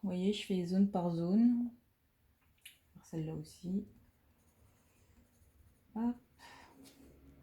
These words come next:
Après, je passe au numéro deux cent soixante-quatre. Si le focus veut bien se faire, voilà, le Dark P H Tallow Green.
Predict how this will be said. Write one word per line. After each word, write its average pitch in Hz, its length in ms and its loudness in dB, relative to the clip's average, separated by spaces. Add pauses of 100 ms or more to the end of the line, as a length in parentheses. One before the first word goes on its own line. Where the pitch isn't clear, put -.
(680)
Après, 208 320 4
je 208 120 6
passe 190 680 2 (1160)
au 226 120 10
numéro 220 520 12
deux 208 240 6
cent 254 180 8
soixante-quatre. 208 800 0 (2000)
Si - 260 -2
le 180 100 4
focus 202 440 -2
veut 175 100 0
bien 170 180 2
se - 100 0
faire, 196 340 6
voilà, 175 440 6
le 170 160 6
Dark - 800 2 (1000)
P 220 240 6
H 214 320 4
Tallow 196 600 6 (100)
Green. 175 480 8